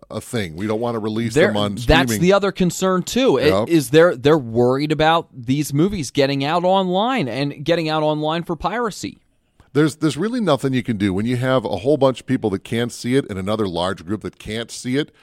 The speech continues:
Speaker 1: there's a market for that. And where there's a market for whatever, stolen kidneys, you're going to have a black market for it. And so you can look for that to be on the rise.
Speaker 2: Mm-hmm.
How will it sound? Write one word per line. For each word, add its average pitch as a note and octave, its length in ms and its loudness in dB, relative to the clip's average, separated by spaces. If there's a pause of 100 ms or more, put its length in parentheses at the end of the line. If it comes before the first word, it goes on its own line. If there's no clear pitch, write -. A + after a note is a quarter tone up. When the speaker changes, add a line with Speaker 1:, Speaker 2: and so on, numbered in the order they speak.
(120)
Speaker 1:
there's D#3+ 180 -4
a D#3+ 40 -2
market D#3 400 0
for G2 140 -4
that. C#2 220 -6
And G2 100 -6
where A2+ 100 2
there's C3 200 0
a B2+ 40 -2
market A#2+ 380 -2
for F#2+ 240 -4
whatever, F2+ 680 -4 (240)
stolen A#2+ 520 -2
kidneys, G2+ 600 -2
you're F#2+ 140 -2
going G#2+ 220 2
to A2 100 0
have G#2+ 160 2
a G2+ 60 0
black G#2+ 340 -4
market E2+ 340 -6
for D#2+ 300 -6
it. G2 140 -8
And F2 160 -10
so E2+ 440 -4
you A#2+ 120 -4
can A2+ 100 -2
look C3+ 240 0
for A#2 80 -6
that A2+ 200 -2
to - 60 -16
be G#2 140 -4
on F#2+ 100 -2
the F2 80 -6
rise. F#2 500 -2 (120)
Speaker 2:
Mm-hmm. A#2 320 0